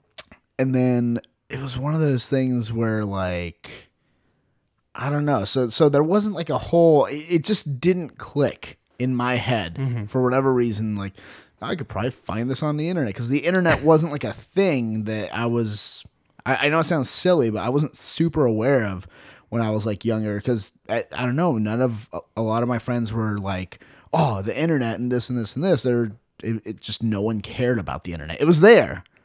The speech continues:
Speaker 1: but I don't know, the people I went to school with or whatever just didn't care about it.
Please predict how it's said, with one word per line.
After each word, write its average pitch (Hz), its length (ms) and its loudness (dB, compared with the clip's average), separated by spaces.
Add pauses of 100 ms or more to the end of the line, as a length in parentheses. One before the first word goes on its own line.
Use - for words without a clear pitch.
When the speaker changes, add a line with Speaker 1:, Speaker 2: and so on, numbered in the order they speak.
(140)
Speaker 1:
but 113 180 0 (220)
I 117 120 0
don't 139 100 2
know, 160 100 6
the 95 80 0
people 139 300 0
I 135 60 2
went 127 160 0
to 117 80 -4
school 160 360 4
with 151 260 2
or 127 60 0
whatever 139 240 0
just 107 340 -6
didn't 127 280 -2
care 147 280 0
about 78 240 -4
it. - 160 -16